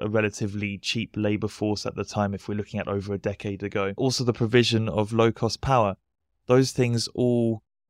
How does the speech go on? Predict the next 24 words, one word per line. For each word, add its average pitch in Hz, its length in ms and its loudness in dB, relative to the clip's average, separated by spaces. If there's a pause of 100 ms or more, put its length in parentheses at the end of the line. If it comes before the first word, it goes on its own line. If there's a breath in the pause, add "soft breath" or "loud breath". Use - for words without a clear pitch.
(180)
played 107 320 2
a 101 100 0
role 104 420 4
on 110 100 -2
the 104 160 -2
economic 104 420 -4
side 101 280 -2
of 101 100 -8
things. 113 320 -4
And 110 100 0
we 120 100 2
also 127 300 4
saw 117 540 4
vast 120 320 4
subsidies 101 600 -2
or 104 220 -4
indirectly 117 680 0
or 107 180 0
more 117 220 0
direct 110 360 0
forms 107 320 -2
of 101 80 -4
subsidization 107 800 -2
occurring. 104 460 2